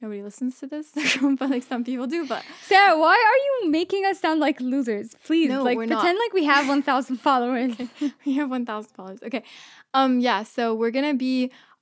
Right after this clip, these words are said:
Speaker 1: uh, uploading our podcast episodes, um, on Sundays. And last week you also saw us, uh, we started a podcast segment called Ask S N L.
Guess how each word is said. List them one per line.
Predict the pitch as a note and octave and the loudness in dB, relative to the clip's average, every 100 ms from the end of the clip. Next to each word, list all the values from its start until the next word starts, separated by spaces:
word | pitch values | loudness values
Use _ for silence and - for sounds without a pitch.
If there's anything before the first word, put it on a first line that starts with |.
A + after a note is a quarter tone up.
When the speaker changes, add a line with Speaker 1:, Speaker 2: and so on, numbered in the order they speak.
| - | -6
Speaker 1:
uh, | A3+ G#3 - | -2 -2 -4
uploading | A#3 - C#4 C4+ C4 | -6 -4 -2 0 -2
our | - G#3+ | -4 -6
podcast | A3 G#3+ - A3+ - - | -6 -8 -6 -10 -8 -12
episodes, | A3 G#3+ G#3+ G#3 G#3 G3 - - | -10 -6 -6 -4 -6 -10 -16 -10
um, | - F#3+ F#3 F#3+ F#3+ G#3+ - _ _ - - | -6 -6 -6 -10 -10 -12 -16 _ _ -20 -8
on | A3+ A3+ | -4 -2
Sundays. | A3+ F#3+ G3+ D#4 F4 - | -4 -8 -6 -8 -8 -8
And | A3+ G#3+ | -6 -4
last | A3 - | -4 -6
week | B3 A#3 | -10 -8
you | A3 | -8
also | G#3+ A3+ | -8 -8
saw | A3 G#3+ G3 F#3+ | -12 -8 -8 -8
us, | G3 - - | -12 -18 -14
uh, | G3 F#3 F#3 - | -12 -10 -10 -14
we | F#3+ G3+ G3 | -14 -12 -12
started | - G#3 G#3 G3+ | -8 -8 -8 -8
a | - F#3 - | -10 -10 -12
podcast | - A3 A3+ A3+ G#3 | -8 -8 -6 -10 -10
segment | - G3+ G3 A3 A#3+ | -12 -12 -12 -14 -14
called | G3+ G3 G#3 - - - _ | -12 -12 -14 -20 -20 -20 _
Ask | B3 B3+ - - | 0 0 -2 -8
S | A#3 B3 | -6 -4
N | A#3 | -6
L. | - F#3+ B3+ | -6 -8 -6